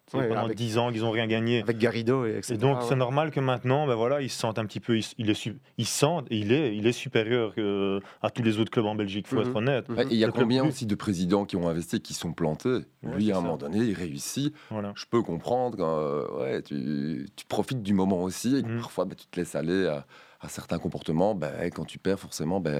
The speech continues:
Speaker 3: tu te caches, hein.
Speaker 2: Ouais, ouais, mais je pense qu'il a eu quand même quelques, quelques petites leçons. Donc, je suis un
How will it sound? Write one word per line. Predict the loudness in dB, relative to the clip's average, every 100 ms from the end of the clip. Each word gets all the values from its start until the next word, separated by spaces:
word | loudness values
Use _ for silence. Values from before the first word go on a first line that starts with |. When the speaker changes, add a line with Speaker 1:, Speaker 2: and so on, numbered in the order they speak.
| -2 -6 -10 _
Speaker 3:
tu | -14
te | -4
caches, | -4 -4
hein. | -10 -4
Speaker 2:
Ouais, | 0 2
ouais, | 0 0
mais | 0 2 0 -2
je |
pense | -2 2
qu'il | 4
a | 4
eu |
quand | 4
même | 0 0
quelques, | -2 0 2 2 2 -2
quelques | -4 -4
petites | -4 0
leçons. | 2 2 -2 -4
Donc, | -6
je |
suis |
un | -4